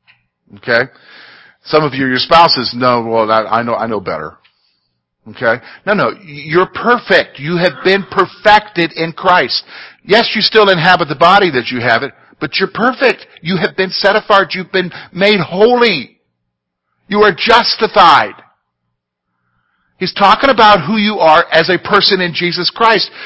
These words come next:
You are perfect. And notice what he says, that one word again, forever. Now, how long's forever? Forever.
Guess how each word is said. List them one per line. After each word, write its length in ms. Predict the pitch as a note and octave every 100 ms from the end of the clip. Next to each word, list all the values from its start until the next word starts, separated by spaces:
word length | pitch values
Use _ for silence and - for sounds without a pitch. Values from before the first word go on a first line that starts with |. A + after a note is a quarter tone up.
| -
You 240 | D#3 A3+ A3+
are 180 | A3
perfect. 680 | - A#3 C4+ - D4 - - - - _ _ _ _ _ _ - - F#3
And 120 | G3+
notice 320 | A#3+ C#4+ B3
what 100 | C#4
he 120 | C4+ G3+
says, 680 | - C4+ G#3 F#3+ G3+ - - _ _ _ _ -
that 180 | G3 F#3 E3+
one 360 | A3+ C#4 C#4
word 240 | C4 C#4 A3
again, 480 | - F#3 C#3 G2+ - _ -
forever. 420 | A#3+ A#3+ B3+ B3+ G3
Now, 60 |
how 160 | G#3 C4+
long's 240 | C#4+ A3+
forever? 640 | - C4+ B3+ A#3+ C3+ - _ _ _ _ _ _ _ _ _ _ _ _ _ _ A#5+ _ _ _ _ _ _ _ _ _ _ _ _ -
Forever. 760 | - C#3 C3+ C3+ C#3+ E3+ F#3